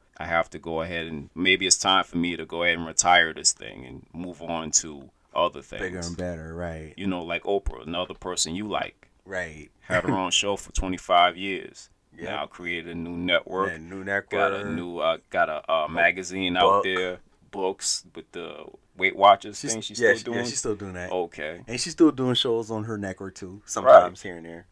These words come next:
Speaker 1: So you can take what you, what you've been doing,
Speaker 2: Doing, and
Speaker 1: take
Speaker 2: apply
Speaker 1: something
Speaker 2: that to something else.
Speaker 1: Yeah.
Speaker 2: Yeah, yeah.
Speaker 1: Yeah, take something that you were popular, that people know you for, and you expand
Speaker 2: Expand
Speaker 1: that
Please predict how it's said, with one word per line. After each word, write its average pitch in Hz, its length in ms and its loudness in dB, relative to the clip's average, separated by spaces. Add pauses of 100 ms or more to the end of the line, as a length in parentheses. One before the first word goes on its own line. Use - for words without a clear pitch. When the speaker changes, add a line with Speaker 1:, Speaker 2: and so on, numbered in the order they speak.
(100)
Speaker 1:
So 101 260 -6
you 113 200 -4
can 131 180 -4
take 143 260 0
what 117 300 0
you, 92 160 -10 (160)
what 107 240 2
you've 95 240 -8 (360)
been 90 180 -6
doing, 120 360 12
Speaker 2:
Doing, 101 420 -2
and - 100 -16
Speaker 1:
take 131 180 12
Speaker 2:
apply - 60 10
Speaker 1:
something 107 260 10
Speaker 2:
that 95 80 2
to 92 80 -4
something 101 220 -6
else. 92 300 -2
Speaker 1:
Yeah. 170 520 8
Speaker 2:
Yeah, 87 180 -8
yeah. 85 380 -8
Speaker 1:
Yeah, 240 340 -8 (100)
take 175 220 -2
something 160 360 4
that 143 180 10
you 156 80 2
were 143 400 4 (460)
popular, 123 680 10 (120)
that 95 160 4
people 131 320 2
know 120 360 6
you 117 180 2
for, 90 480 -2 (100)
and 101 140 0
you 110 120 -4
expand 104 680 6
Speaker 2:
Expand 95 60 4
Speaker 1:
that 87 200 8